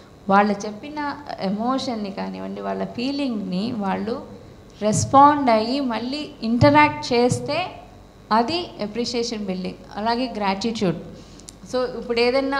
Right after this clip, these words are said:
ఒక టఫ్ times ఉంటాయి, ఫ్యామిలీలో ఎప్పుడైనా ఒక టఫ్ times జరుగుతుంటాయి, అక్కడ either, either of them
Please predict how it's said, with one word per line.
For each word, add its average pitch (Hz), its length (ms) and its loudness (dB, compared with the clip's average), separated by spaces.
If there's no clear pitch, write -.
ఒక 262 120 -4
టఫ్ 254 300 6
times 285 360 4
ఉంటాయి, 180 220 2
ఫ్యామిలీలో 226 420 8
ఎప్పుడైనా 208 380 0
ఒక 208 160 -6
టఫ్ 196 240 -2
times 196 280 -2
జరుగుతుంటాయి, 175 520 -10
అక్కడ 247 260 0
either, 226 220 6
either 233 280 6
of 277 80 4
them 269 160 4